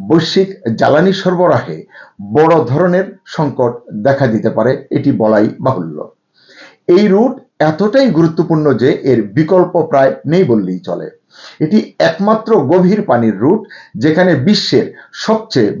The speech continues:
বড় তেল ট্যাঙ্কার চলতে পারে। এই তেলের শতকরা চুরাশি ভাগ যায় এশিয়ায়, যার প্রধান ক্রেতা চীন, ভারত, জাপান এবং দক্ষিণ কোরিয়া। সৌদি আরব প্রতি বছর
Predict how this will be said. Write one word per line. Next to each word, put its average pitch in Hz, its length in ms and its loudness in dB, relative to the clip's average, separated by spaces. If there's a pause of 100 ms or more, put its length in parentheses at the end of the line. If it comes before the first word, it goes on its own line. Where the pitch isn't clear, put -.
বড় 131 240 4 (540)
তেল 180 240 2
ট্যাঙ্কার 127 680 -2
চলতে 170 280 0
পারে। - 380 -14 (560)
এই 117 120 2
তেলের 139 580 0 (220)
শতকরা 185 540 -2
চুরাশি 165 420 0
ভাগ 147 260 0
যায় 127 300 2
এশিয়ায়, 101 520 -2 (280)
যার 117 200 0
প্রধান 160 540 0
ক্রেতা 151 540 -2 (160)
চীন, 165 480 0 (400)
ভারত, 135 500 0 (320)
জাপান 160 640 -2
এবং 104 380 -4 (220)
দক্ষিণ 113 340 0
কোরিয়া। 78 320 -10 (800)
সৌদি 202 360 4
আরব 196 320 2 (180)
প্রতি 240 240 -4
বছর 135 420 -2